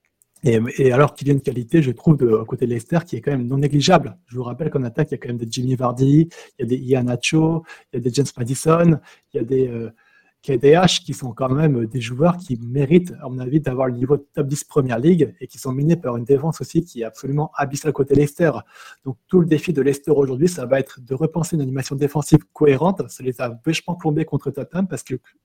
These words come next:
sur les, allez, quarante-cinq premières minutes, soixante premières minutes, ils ont accroché Tottenham. Je vous rappelle qu'il y avait que deux deux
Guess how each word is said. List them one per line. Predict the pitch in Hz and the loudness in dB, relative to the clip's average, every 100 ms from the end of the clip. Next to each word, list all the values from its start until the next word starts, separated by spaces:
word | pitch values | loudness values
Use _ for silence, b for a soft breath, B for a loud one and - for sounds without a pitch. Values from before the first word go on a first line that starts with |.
| - | -18
sur | - 135 | -8 -4
les, | 127 127 120 113 B B B B B B | 0 0 -2 -8 B B B B B B
allez, | 143 139 143 | 0 0 0
quarante-cinq | 160 160 175 165 | -4 -2 -4 -4
premières | 151 151 | -2 -2
minutes, | 156 160 - | 0 0 -4
soixante | - 151 170 165 | -12 -6 -2 0
premières | 156 | 0
minutes, | 143 156 160 175 | 0 0 0 -2
ils | 131 | -2
ont | |
accroché | 131 - - 147 | -4 -4 -4 -2
Tottenham. | 131 - 180 214 | -4 -4 0 0
Je | 139 | 0
vous | 120 | -2
rappelle | 117 160 | 0 0
qu'il | 135 | 0
y | 123 | -2
avait | 127 | -2
que | - | 0
deux | 151 156 | 2 4
deux | 151 170 | 4 2